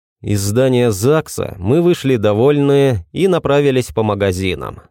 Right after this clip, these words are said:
Как ни крути, а в посёлке предлагают далеко не все товары. Как же я удивился, когда Лера затащила меня в канцелярский отдел, а потом и до школьной формы добрались. «Стас,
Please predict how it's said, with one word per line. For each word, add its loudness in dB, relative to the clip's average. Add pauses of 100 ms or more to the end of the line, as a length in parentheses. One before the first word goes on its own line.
(340)
Как -2
ни 2
крути, 0
а 0
в -8
посёлке 0
предлагают 2
далеко 0
не 2
все -2
товары. -4 (400)
Как 0
же 0
я 2
удивился, 0
когда -2
Лера 2
затащила 0
меня 2
в -14
канцелярский 0
отдел, 0 (240)
а -4
потом -2
и -2
до -2
школьной 0
формы 0
добрались. -2 (680)
«Стас, -2